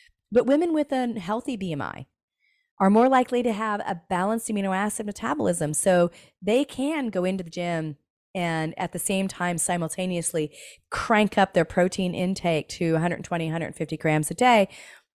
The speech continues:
and possibly see an improvement in lean muscle mass. That may not be true. And looking at the studies that I reviewed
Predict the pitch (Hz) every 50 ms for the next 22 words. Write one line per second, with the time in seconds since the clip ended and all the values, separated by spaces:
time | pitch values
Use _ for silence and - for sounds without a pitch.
0 | _ - 220 208 202 - - 220 208 - 208 196 202 190 175 - - 214 214 214
1 | 214 - 202 185 180 185 - - 240 254 277 277 233 208 190 - - 180 175 180
2 | 175 170 170 175 196 220 - - 185 160 147 - - - - - _ _ - -
3 | - - - _ _ - 170 165 220 226 - - 220 220 214 214 214 220 226 269
4 | 320 - - 185 170 156 - - - 143 143 143 147 151 - 180 175 165 175 -
5 | _ - 185 220 220 - 202 196 185 - - 165 - - 190 180 175 175 170 160
6 | - - 147 - - 165 165 160 160 151 156 160 151 151